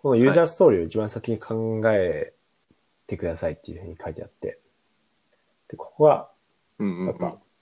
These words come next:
Speaker 1: そうかなっていうのは思いましたね。
Speaker 2: 確かに。い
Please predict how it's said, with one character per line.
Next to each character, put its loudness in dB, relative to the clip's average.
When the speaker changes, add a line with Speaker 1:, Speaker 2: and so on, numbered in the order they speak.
Speaker 1:
そ -4
う -8
か -4
な -6
っ -14
て -16
い -12
う -16
の -16
は -16
思 -10
い -8
ま -8
し -10
た -16
ね。 -20
Speaker 2:
確 -14
か -14
に。 -14
い -20